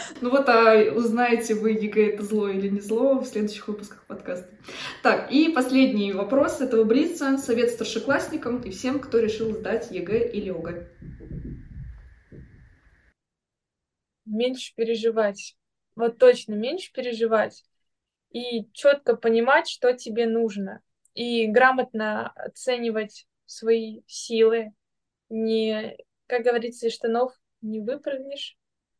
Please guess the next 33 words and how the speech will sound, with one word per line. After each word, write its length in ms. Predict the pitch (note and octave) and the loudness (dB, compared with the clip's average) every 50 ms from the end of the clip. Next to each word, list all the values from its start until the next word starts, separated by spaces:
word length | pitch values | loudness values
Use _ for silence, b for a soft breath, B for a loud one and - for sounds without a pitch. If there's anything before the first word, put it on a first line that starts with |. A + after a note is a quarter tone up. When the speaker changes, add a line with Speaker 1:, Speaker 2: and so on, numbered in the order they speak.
| _ _ _ _ _ _ _ _ _ - | _ _ _ _ _ _ _ _ _ -14
Speaker 2:
Вот. 460 | - A3+ G#3 G3+ G#3+ G#3 G#3 G#3 G#3 - - _ | -10 -10 -8 -6 -4 -4 -4 -4 -6 -10 -20 _
Через 260 | - - G#3+ A#3 A3+ | -8 -4 -4 -2 -2
себя 280 | - A3+ G#3 A3 A3 A3+ | 0 4 6 6 6 6
не 140 | A#3+ A#3 | 2 -2
перепрыгнешь. 760 | A#3+ A#3 A3 A3+ A3 G#3+ A3 A3 G#3 G#3+ G#3 A3 - - - _ _ _ | -6 -4 -4 -4 -2 -2 -4 -2 -2 -2 -4 -6 -6 -10 -16 _ _ _
Так 240 | - - G#3+ G#3+ G#3 | -6 -4 -4 -4 -6
что, 520 | - - - - G#3+ G#3+ G#3 G3+ G#3 G#3 G#3 G#3 G3+ G3+ _ _ _ _ _ _ _ _ _ _ _ _ _ _ _ _ _ _ _ _ _ _ _ _ _ _ _ B B B B B | -12 -14 -8 -6 -2 0 2 2 2 2 0 -2 -8 -10 _ _ _ _ _ _ _ _ _ _ _ _ _ _ _ _ _ _ _ _ _ _ _ _ _ _ _ B B B B B
ну, 80 | C#4+ | -12
все 140 | D4 - E4+ | -8 -2 2
равно, 260 | E4+ E4+ F4 F4 D4+ | 2 2 4 4 2
мне 220 | A3+ A3+ A3+ C4 D4 | 4 4 2 2 4
кажется, 400 | - D4+ C4+ C4 B3 B3 - A#3+ | 4 4 4 4 2 -4 -8 -8
изначально, 540 | A3 A3+ A3+ A3 - B3 A#3 A3+ A3 G#3+ G#3 | -4 -4 -4 0 2 2 4 4 2 -2 -4
когда 240 | G#3+ G#3 G#3+ G#3 G#3 | -2 0 2 2 2
ты 180 | G#3+ A3+ G#3+ | 0 -4 -6
идешь 240 | G3+ G3 G#3+ G#3 G#3 | -2 -2 -2 -2 -2
сдавать 320 | G3+ G3 G#3 G3+ G3+ G3+ - | 0 0 2 2 2 0 0
какой-либо 440 | B3 - A3+ A3 G#3+ G#3+ G3 G3 F#3+ | -8 -4 -4 -4 -4 -4 -4 -4 -6
экзамен, 480 | F#3+ G#3 G#3+ A3 A#3 C4 C#4 C4+ B3 | -4 0 2 2 2 0 -2 -10 -18
ты 440 | - - A3 G#3 G#3 G#3 G#3 G#3 G3+ _ _ _ _ _ _ - | -14 -12 -10 -8 -8 -8 -8 -10 _ _ _ _ _ _ _ -10
идешь 320 | A3 A3 G#3+ B3+ C4 C4 | -2 4 6 6 6 4
и 40 | A#3 - | 2 0
понимаешь, 500 | A3+ A3+ A3 A3 A3 G#3 G#3 G#3 G#3 - | 0 2 2 2 4 2 2 2 0 -4
на 60 | G#3+ | -8
что 180 | G3 - A3 G#3+ | -6 -4 -6 -6
ты 120 | G#3 - G#3+ | -4 -2 -2
его 160 | G3+ G3 G3+ | -2 0 0
можешь 380 | G3 G3 F#3+ F#3+ F#3+ G3+ G3+ F#3+ | 0 0 0 0 -2 -2 -4 -4
сдать. 280 | F#3+ F3+ F3 F#3 - | -2 -2 -2 -2 2
Объективно, 640 | - A3 A3 A3+ A#3 A#3 - - - A3 G3 F#3 F#3 | 0 0 0 0 -6 -8 -8 -10 -10 -10 -8 -8 -10
если 340 | F3+ F3 F3+ F#3 - - F3+ | -10 -10 -12 -12 -10 -10 -10
это 140 | F3+ F3+ F3 | -8 -6 -6
расценивать. 720 | F3+ F3 - - - F#3 F3 F3 F3 F3 F3 _ - | -8 -8 -10 -12 -12 -10 -8 -8 -10 -10 -14 _ -20